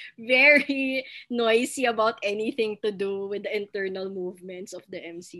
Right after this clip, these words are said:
U. So hopefully that will, uh, you know, provide a great output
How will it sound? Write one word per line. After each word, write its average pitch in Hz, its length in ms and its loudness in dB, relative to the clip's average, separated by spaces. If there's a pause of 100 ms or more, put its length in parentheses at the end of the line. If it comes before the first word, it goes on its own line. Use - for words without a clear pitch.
(160)
U. 175 80 -10
So 202 300 -12 (260)
hopefully 262 480 -2
that 226 160 -2
will, 226 480 -4 (400)
uh, 202 460 -6
you 233 160 -8
know, 226 340 -6 (160)
provide 226 420 4
a 226 300 2
great 214 240 0 (140)
output 202 420 -8